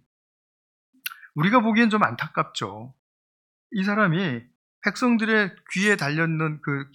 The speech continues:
금꼬리들이 다 있었습니다. 이게 얼마나 많았는지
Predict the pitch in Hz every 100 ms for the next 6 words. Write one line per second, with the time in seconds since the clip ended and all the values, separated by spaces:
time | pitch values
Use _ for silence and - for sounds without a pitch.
0 | - - 170 175 180 160 143 131 135 120
1 | - 110 120 107 - - _ - 170 226
2 | 117 165 277 285 117 120 135 131 151 214
3 | 127